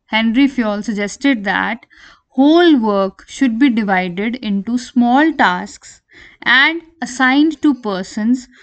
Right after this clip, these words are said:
according to their capability, according to their qualification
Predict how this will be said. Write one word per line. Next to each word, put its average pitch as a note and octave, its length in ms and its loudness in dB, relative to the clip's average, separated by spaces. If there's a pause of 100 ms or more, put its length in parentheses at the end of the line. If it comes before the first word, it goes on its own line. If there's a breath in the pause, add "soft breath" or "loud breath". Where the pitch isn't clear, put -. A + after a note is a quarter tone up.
(180 soft breath)
according D4 680 0
to D4+ 180 2
their A#3+ 260 2
capability, G3 920 -6 (320)
according A3 520 2
to A#3+ 140 0
their A3+ 260 0
qualification B3 1040 -2